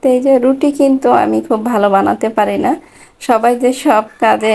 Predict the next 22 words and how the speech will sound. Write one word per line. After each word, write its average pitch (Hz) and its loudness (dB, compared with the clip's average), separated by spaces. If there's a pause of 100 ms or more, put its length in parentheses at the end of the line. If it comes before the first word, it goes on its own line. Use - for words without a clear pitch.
একদম 208 -2 (140)
দক্ষ 196 -2 (200)
পারদর্শী 208 -2
হবে 214 -2 (100)
তা 208 0 (100)
না, - 0 (140)
আমার 196 0
রুটি 196 -8 (100)
কিন্তু 196 -4 (220)
এবড়ো 202 -4
থেবড়ো 196 0 (200)
হয়। 190 2 (440)
আহ, 196 2
তো 226 -2 (120)
যাই 233 4
হোক, 262 -2
খাওয়ার 208 2
মতো 214 -2
হলেই 214 -4 (200)
হইলো 214 0 (120)
আর 196 0 (100)
কি। 285 -2